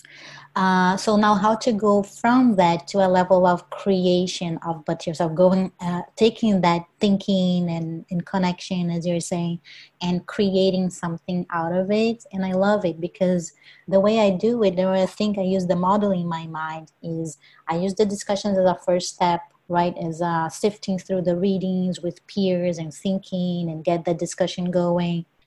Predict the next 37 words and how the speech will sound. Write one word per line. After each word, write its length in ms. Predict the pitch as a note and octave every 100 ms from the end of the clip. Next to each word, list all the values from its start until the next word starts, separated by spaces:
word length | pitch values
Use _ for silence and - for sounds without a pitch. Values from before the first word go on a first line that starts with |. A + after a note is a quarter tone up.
| _
Then 520 | E3+ F#3+ F#3 F#3+ F#3+ - _
after 400 | F3 F#3+ - A3
they 200 | G#3 G3+
have, 480 | F#3 F#3 F3+ F3+ F3 -
um, 840 | F#3 F3+ F3 E3+ E3+ E3 D#3+ E3 - _ _ _ _ -
let's 200 | C#4+ -
say, 120 | C#4
grappled 680 | F#3+ G3 F#3+ A#3+ G#3 F#3+ G#3
with 260 | G3+ F#3 E3+
that 200 | E3+ -
topic 680 | - E3+ F3+ G3 F3+ E3+ - -
and, 320 | E3+ E3 E3+
and 240 | F3+ E3+ F3+
thinking, 460 | - G3+ G3+ F#3 F3+ - _ F#3
then 240 | G3+ G3+
they 140 | G3+
are 160 | G3 F#3+
ready 420 | G3 G3 G3+ G#3
for, 720 | G3 - F3 F3 E3+ E3+ E3+ _ _ _ -
uh, 420 | F3+ F3 E3+ E3 -
the 140 | E3+ F#3
creation 580 | - F#3+ F3+ F3+ F#3
part 240 | - F3 E3
of 140 | D#3+
it. 160 | D#3+ D3+
And 140 | F3 F3+
then 260 | F#3 F#3 -
what 220 | F#3 G3+
are 140 | G#3 G#3
the 140 | F#3
tools 400 | F#3 A3 A3 G3
that 100 | F3+
are 80 | F3+
going 300 | F3+ F3+ F3+
to 120 | -
help 340 | - F#3+ F#3+ F#3+
me, 360 | F3 E3+ E3